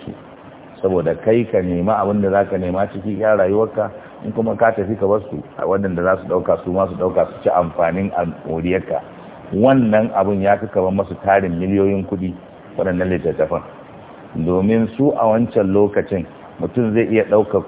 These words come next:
ko nawa aka ban mai saboda ya mallaki waɗannan littattafan. To, yanzu kai kuma ga su abu cikin sauƙi, ka mallaka dan kanka, ka mallaka dan ka bar su a ci more su a bayanka. Yana da gayatu ahammiya.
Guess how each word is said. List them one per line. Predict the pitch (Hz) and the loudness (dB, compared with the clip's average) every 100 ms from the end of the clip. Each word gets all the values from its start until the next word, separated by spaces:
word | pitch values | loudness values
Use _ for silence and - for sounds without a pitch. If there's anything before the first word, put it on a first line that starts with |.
| - | 2
ko | 123 | 4
nawa | 127 131 113 107 | 6 4 4 2
aka | 104 98 | 0 2
ban | 98 101 | 2 2
mai | 104 90 | 0 0
saboda | 104 101 87 | -2 -2 -2
ya | 85 | -2
mallaki | 82 82 82 104 | -2 -4 -4 0
waɗannan | 107 95 92 90 | 2 2 0 -2
littattafan. | 80 80 - 82 - - - - - | -2 -4 -4 -4 -6 -8 -18 -18 -4
To, | 92 | -2
yanzu | 101 107 | 0 2
kai | 120 110 | 2 2
kuma | 123 | 2
ga | 117 104 | 4 4
su | 117 | 2
abu | 95 95 | 2 -2
cikin | - 113 | -4 -4
sauƙi, | 117 110 104 101 - - - - - - | -2 -2 -4 -10 -12 -20 -20 -20 -18 -2
ka | 95 | 2
mallaka | 104 107 117 143 139 95 - - - - | 4 4 4 2 4 0 0 -12 -18 -12
dan | - 113 113 | -2 -2 0
kanka, | 127 107 113 123 - - - - | 0 0 -4 -4 -8 -18 -20 -4
ka | 98 | 0
mallaka | 101 98 98 120 - 95 73 - - | 2 2 4 2 4 0 0 -14 -10
dan | - 120 123 | 2 2 2
ka | - | 0
bar | 90 113 - | 2 2 2
su | 92 | -6
a | 87 87 | -4 -4
ci | 110 | -2
more | 104 87 92 95 | 0 0 0 0
su | - | -2
a | - | -2
bayanka. | 80 80 87 80 - - - - - - | 0 0 -2 -6 -10 -12 -20 -20 -8 -2
Yana | 98 | 0
da | 82 | 0
gayatu | 87 104 101 80 | 2 2 2 -2
ahammiya. | 76 82 85 82 | -2 -4 -4 -6